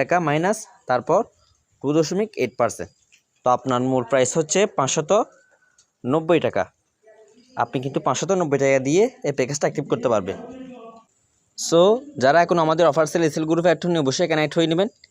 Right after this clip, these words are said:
এখানে অ্যাড হলে আপনি প্রত্যেকটা অফার কিন্তু পাইকারি রেটে নিতে পারবেন।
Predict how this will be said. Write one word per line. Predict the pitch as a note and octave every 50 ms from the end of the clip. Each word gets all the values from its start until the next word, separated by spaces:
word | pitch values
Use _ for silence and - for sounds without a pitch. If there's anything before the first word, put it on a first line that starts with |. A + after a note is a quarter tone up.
| _ _ _ _ _ _ -
এখানে | A#2+ - D#3+ E3
অ্যাড | E3 D3+ E3
হলে | F3+ F3+ F3
আপনি | D#3+ D#3 C3 -
প্রত্যেকটা | C#3+ C3 - E3+ - - D3 C3+
অফার | C#3+ F3 F#3 F3+
কিন্তু | F#3 F3 F3 G#3 A3 -
পাইকারি | - C3+ C3 C#3 C3+ C3
রেটে | A#2+ A#2 D3+ F3+
নিতে | E3+ - B2+ A2
পারবেন। | G#2+ G#2 F#2+ G2